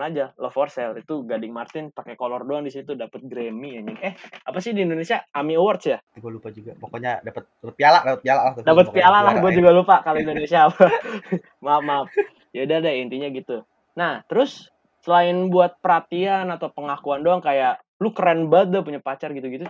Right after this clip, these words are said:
Speaker 1: Cuman mungkin juga ada, ini, ini special case ya, kayak mungkin aja ada orang juga yang melakukan itu ya cuman buat drama-drama aja gitu loh di sosmed. Padahal ya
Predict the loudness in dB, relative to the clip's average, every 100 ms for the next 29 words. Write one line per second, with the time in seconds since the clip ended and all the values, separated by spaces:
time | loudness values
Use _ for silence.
0 | -10 -10 -10 -12 _ -6 -6 -4 -4 -2
1 | -2 0 0 0 -4 -4 -4 -4 -6 -6
2 | -10 -12 -12 -8 -10 -8 -10 -10 -12 -12
3 | -12 -10 -10 -8 -6 -6 -6 -4 -4 -4
4 | -4 -6 -6 -8 -6 -6 -6 -8 -10 -12
5 | -12 -12 -12 -8 -8 -8 _ -16 -10 -10
6 | -8 -6 -4 -2 -2 -4 -4 -4 -4 -8
7 | -6 -8 -6 -6 -8 -10 -14 -14 -14 -14
8 | -16 _ _ -10 -2 0 0